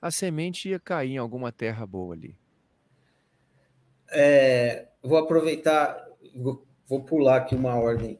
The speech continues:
Speaker 2: É, você, você começou com o canal e você é, desenvolve-, teve bastante audiência e você desenvolveu uma vida, vou falar, usar a palavra vida, você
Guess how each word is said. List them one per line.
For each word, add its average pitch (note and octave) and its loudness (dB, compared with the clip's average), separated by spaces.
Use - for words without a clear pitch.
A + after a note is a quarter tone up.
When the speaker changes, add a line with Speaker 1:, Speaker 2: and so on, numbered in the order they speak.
Speaker 2:
É, C#3+ 2
você, A#3 8
você G#3 4
começou A#3 4
com F3+ 0
o E3 -8
canal E3 0
e F#3+ -2
você G#3+ 2
é, D#3 6
desenvolve-, F3+ 4
teve E3+ 4
bastante E3 2
audiência D3 -2
e F#3+ -4
você G#3 4
desenvolveu G3 4
uma G#3+ -2
vida, G#3 2
vou D#3+ -2
falar, G3 0
usar E3 2
a E3 -2
palavra D#3 -2
vida, B2+ -12
você E3+ -8